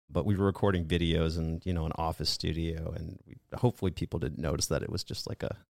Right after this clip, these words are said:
you know, a beat up office studio. But yeah, that was my first office place. So that was a big milestone for me. I remember my then girlfriend posted about it. She's like, "First office, big deal."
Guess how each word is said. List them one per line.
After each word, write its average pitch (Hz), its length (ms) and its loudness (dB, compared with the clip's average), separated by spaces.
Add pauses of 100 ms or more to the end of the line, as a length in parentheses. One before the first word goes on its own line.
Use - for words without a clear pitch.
(260)
you 104 120 2
know, - 200 0 (200)
a 101 100 4
beat 90 240 4
up 87 140 4
office 82 300 2
studio. 87 520 -2 (180)
But 104 120 8
yeah, 113 160 12 (260)
that 92 100 8
was 92 200 6
my 95 160 4
first - 420 0
office 123 320 4
place. 85 280 -2
So 98 140 0
that 90 160 4
was 98 160 4
a 95 60 2
big 92 320 2
milestone 98 640 4
for 98 140 0
me. 92 140 2
I 92 40 0
remember 92 260 0
my 87 520 0 (120)
then 101 300 6
girlfriend 95 480 4
posted 95 400 2
about 90 260 2
it. 107 80 -2
She's - 260 -6
like, 135 140 -4
"First 196 340 0
office, 175 600 0
big 180 300 -4
deal." - 340 0